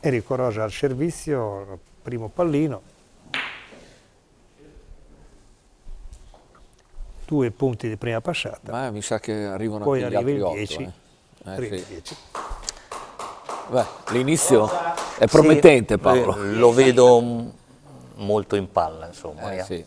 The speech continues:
Speaker 2: eh, sì. Si è
Speaker 1: Beh,
Speaker 2: visto anche
Speaker 1: eh,
Speaker 2: da lì, si è visto anche dalle prove, eh, che stava facendo.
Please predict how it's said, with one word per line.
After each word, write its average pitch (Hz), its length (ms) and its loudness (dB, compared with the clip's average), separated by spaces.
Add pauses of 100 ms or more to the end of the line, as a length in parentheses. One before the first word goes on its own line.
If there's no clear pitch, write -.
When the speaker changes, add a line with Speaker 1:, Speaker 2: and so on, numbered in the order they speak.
(160)
Speaker 2:
eh, 87 140 -10
sì. 71 200 -14 (120)
Si - 160 -12
è - 20 -8
Speaker 1:
Beh, 107 80 -6
Speaker 2:
visto 117 180 -8
anche 113 260 -8
Speaker 1:
eh, - 40 -6
Speaker 2:
da 110 80 -4
lì, 110 160 -6 (220)
si - 120 -8
è 110 40 0
visto 135 200 -4
anche 117 200 -2
dalle 104 180 -2
prove, 87 480 -2
eh, 85 60 -6
che 95 100 -6
stava 85 300 -8
facendo. 80 840 -10